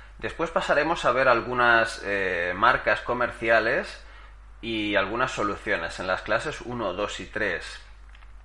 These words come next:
En la sección cuatro pasaremos a los casos de estudio. Vamos a analizar el caso Obama en la campaña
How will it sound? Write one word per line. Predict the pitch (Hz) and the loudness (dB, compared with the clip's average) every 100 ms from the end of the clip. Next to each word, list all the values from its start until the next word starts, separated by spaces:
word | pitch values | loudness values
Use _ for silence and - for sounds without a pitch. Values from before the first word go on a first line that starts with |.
| - - - - - - | -16 -18 -20 -20 -20 -10
En | - 131 | -2 2
la | 139 | 2
sección | 147 - 202 196 | 2 -2 -2 4
cuatro | 170 175 190 233 - - - - | 6 8 6 0 -2 -12 -18 -2
pasaremos | 127 - 123 151 170 | 0 4 2 2 0
a | 127 | 0
los | 117 | 0
casos | - 123 143 101 | -2 -4 -6 -6
de | |
estudio. | 92 - 107 95 80 78 82 - - - | -8 -8 -8 -6 -4 -4 -6 -12 -20 -14
Vamos | 98 127 170 165 | 4 6 6 4
a | 131 | 4
analizar | 120 110 98 127 110 90 - | 4 2 2 6 6 4 -2
el | 95 | -2
caso | 123 123 156 131 101 | 0 0 0 0 0
Obama | 101 117 135 135 143 | 4 6 6 4 4
en | |
la | 113 98 | 2 0
campaña | 95 92 113 123 117 | 0 0 0 2 2